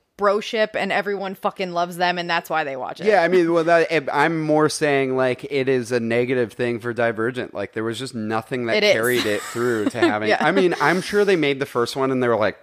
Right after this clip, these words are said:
Speaker 2: "This is a mistake. Should we even continue?" And someone's like, "We could. We could make money."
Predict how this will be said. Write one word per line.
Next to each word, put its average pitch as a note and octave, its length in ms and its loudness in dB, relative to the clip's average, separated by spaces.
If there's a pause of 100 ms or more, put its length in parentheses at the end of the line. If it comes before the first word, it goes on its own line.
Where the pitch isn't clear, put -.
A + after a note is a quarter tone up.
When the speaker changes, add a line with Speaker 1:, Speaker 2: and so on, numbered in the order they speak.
(120)
Speaker 2:
"This F3 220 -6
is C4 100 -12
a C4 60 -2
mistake. C3+ 560 -2
Should A2 160 -4
we F3+ 260 -4
even C#3 440 0
continue?" A2 760 -4
And G#2 140 -10
someone's C#3+ 320 -6
like, C3 240 -4 (360)
"We D#4+ 160 4
could. B2+ 360 2
We F3+ 100 0
could - 160 -2
make C3+ 220 -2
money." G2+ 280 -6